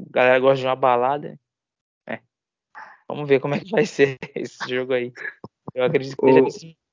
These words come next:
Speaker 1: modo. O Santos é o time do Brasil que está mais jogos sem vencer. Nenhum time no Brasil está doze jogos sem vencer. Só o Santos. Parabéns.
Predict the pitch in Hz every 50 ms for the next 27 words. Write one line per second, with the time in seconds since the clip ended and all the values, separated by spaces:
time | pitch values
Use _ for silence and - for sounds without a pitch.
0 | _ _ - 160 170 175 180 175 202 196 - 208 196 196 175 - - 185 202 208
1 | 190 185 226 233 285 240 233 233 185 143 135 151 185 226 - - - - - 196
2 | 185 175 180 226 247 185 156 156 165 196 190 180 - - - - - - 233 226
3 | 147 139 - - 151 147 139 127 139 160 185 247 269 - - 220 220 226 202 226
4 | - 220 165 135 127 131 139 - 302 - _ _ _ _ _ _ _ - - -
5 | - 160 160 - 143 156 185 196 190 190 160 143 143 151 - _ _ _ _ _
6 | _ - - 151 151 175 175 - - 135 131 - _ _ _ _ _ - - -
7 | - - - - 120 160 - - 120 123 - - - - - 247 170 175 165 151
8 | 135 123 135 - - -